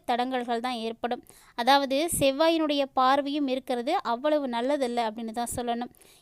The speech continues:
இந்த நாட்கள்ல உடல் நலத்திலலாம் திடீர் திடீர்னு பிரச்சனைகள் எல்லாம் ஏற்படும். மருத்துவ செலவுகளானது அடிக்கடி ஏற்படுறதுக்கும் வாய்ப்பு இருக்கு. மேலும் கடன்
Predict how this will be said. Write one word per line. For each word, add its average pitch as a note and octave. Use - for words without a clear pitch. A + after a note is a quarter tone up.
இந்த B3
நாட்கள்ல B3+
உடல் C#4+
நலத்திலலாம் C4+
திடீர் C#4+
திடீர்னு C#4+
பிரச்சனைகள் C4
எல்லாம் B3+
ஏற்படும். B3
மருத்துவ F4+
செலவுகளானது C#4
அடிக்கடி B3
ஏற்படுறதுக்கும் A#3+
வாய்ப்பு A#3
இருக்கு. A#3
மேலும் C4
கடன் F4+